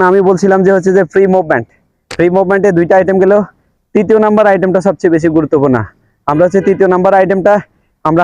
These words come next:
হাতটাকে এইভাবে রাখবো, এই, এই রেখে হচ্ছে যে এই এখানে এনে হচ্ছে যে আমরা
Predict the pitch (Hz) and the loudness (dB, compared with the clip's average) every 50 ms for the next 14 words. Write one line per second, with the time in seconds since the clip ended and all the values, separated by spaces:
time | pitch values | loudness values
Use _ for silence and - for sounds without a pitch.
0 | 175 175 170 156 - 190 180 185 196 180 180 190 175 190 180 175 160 180 208 220 | 0 0 -2 0 0 -2 0 2 0 2 0 0 0 0 0 0 0 0 -2 -2
1 | 196 - _ _ - 156 165 151 117 107 _ _ _ _ _ _ _ _ - 160 | -2 -6 _ _ -2 0 2 2 0 -2 _ _ _ _ _ _ _ _ -2 0
2 | 165 175 180 180 170 202 202 - - 208 196 208 214 220 202 _ _ _ _ _ | 2 2 2 2 2 0 0 0 0 0 2 2 2 0 0 _ _ _ _ _
3 | _ - - 156 160 156 143 131 - - 170 170 202 196 202 208 202 202 196 185 | _ -2 0 2 4 4 4 4 2 2 2 2 0 0 2 2 2 2 2 2
4 | - 214 196 202 233 240 220 - - _ _ _ _ _ _ _ - - 160 160 | 0 0 2 4 4 2 2 -2 -6 _ _ _ _ _ _ _ -6 -2 0 2
5 | 170 175 | 2 4